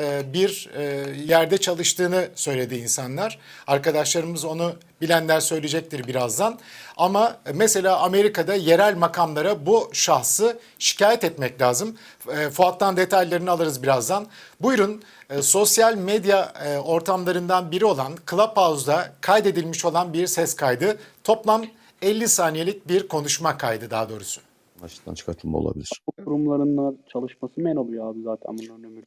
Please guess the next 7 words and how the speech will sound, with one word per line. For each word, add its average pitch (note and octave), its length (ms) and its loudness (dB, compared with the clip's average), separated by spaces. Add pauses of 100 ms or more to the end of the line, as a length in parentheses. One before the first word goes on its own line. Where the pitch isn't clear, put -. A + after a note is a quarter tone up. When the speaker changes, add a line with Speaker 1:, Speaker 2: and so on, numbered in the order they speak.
(140)
Speaker 2:
Sadece B2+ 380 2
ke-, - 160 -4
bunların A#2+ 460 2
değil, G#2+ 180 2
yedi A2+ 180 2
sülaleden. D#2 720 -2 (840)
Speaker 3:
Evet. A#2 220 -14